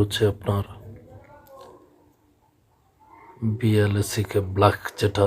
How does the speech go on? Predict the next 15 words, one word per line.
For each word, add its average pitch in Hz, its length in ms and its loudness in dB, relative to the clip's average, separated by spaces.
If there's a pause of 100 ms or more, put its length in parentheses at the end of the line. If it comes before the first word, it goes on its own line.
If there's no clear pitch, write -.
(160)
সেটাই 98 440 0
ক্লিক 98 220 -2
করলাম 101 300 0
নিচে, - 260 -4 (1900)
তো 110 80 -2 (120)
ব্ল্যাক 95 240 6 (100)
হয়ে 101 180 6
গেল। 104 140 2 (1700)
পাওয়ার 101 260 10
বাটন 101 260 8 (100)
ক্লিক 101 200 0 (100)
করলাম। 101 280 6 (440)
এরপর 104 300 0
হচ্ছে 101 220 2 (2250)
ভার্সন, 104 420 8